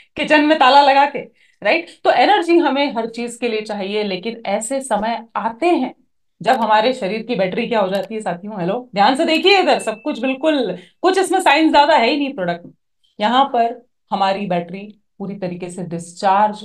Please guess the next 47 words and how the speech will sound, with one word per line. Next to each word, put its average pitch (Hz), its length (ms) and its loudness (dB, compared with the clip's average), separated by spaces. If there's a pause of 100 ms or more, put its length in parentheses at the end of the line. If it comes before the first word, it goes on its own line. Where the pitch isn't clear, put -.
हो 165 120 -6
जाती 165 400 -6
है, 170 340 -6 (260)
कुछ 277 220 -4
करने 262 400 4
का 302 120 6
मन 247 120 0
नहीं 247 260 -4
करता, 233 280 0
काम 233 440 -2
भी 262 100 -2
सामने 214 400 -2
दिख 202 220 -10
रहे 196 260 -6
हैं, 196 300 -6
जाना 202 360 -2
है, 196 260 -4
मिलना 202 320 -4
है, 202 220 -4
फॉलो 202 240 0
अप 208 180 0
लेना 185 200 -6
है, 190 120 -4
ऐसा 190 160 -6
करना 190 260 -6
है, 190 80 -4
वैसा 175 240 -6
करना - 240 -14
है। - 60 -20 (560)
तो 214 60 -8
क्या 214 200 0
करें 160 260 -8
भाई? 170 240 -8
खर्चा 175 340 -2
तो 202 100 -4
हर 202 140 -4
महीने 233 260 -8
है, 233 120 -14 (380)
कमाना 175 360 -2
हर 208 140 -4
महीने 226 260 -10
है, 220 100 -18 (300)
team 190 180 -8
को 226 120 -6
manage 214 300 -4
करना 214 340 -14
है, 214 60 -18